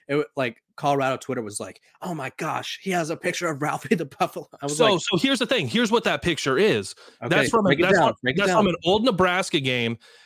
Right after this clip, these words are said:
Speaker 2: and Ralphie was running onto the field,
Speaker 1: Mm-hmm.
Speaker 2: and, oh God, I think it was Frank Solich, but it, it, it was Nebraska coaches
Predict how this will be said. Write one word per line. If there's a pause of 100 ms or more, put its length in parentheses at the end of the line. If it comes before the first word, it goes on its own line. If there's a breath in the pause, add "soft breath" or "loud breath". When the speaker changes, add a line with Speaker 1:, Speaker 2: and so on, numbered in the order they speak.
Speaker 2:
and
Ralphie
was
running
onto
the
field, (340 soft breath)
Speaker 1:
Mm-hmm.
Speaker 2:
and,
oh
God,
I
think
it
was
Frank
Solich,
but
it,
it,
it
was
Nebraska
coaches